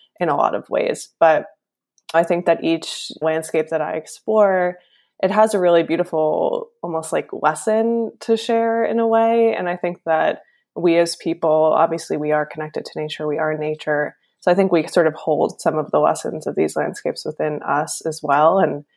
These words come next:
you know, I think we all have some desert in us and some ocean, and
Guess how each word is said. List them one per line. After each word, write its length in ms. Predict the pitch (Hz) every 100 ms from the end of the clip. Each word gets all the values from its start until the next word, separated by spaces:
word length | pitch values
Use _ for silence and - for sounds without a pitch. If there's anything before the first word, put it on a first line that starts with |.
| _ -
you 60 |
know, 80 | 160
I 60 | 156
think 240 | 156 151
we 120 | 156
all 140 | 151 -
have 300 | 151 - 156
some 340 | - - 147
desert 500 | 143 139 143 139 113
in 80 | - -
us 180 | - -
and 160 | -
some 160 | - - -
ocean, 360 | - - - -
and 120 | 214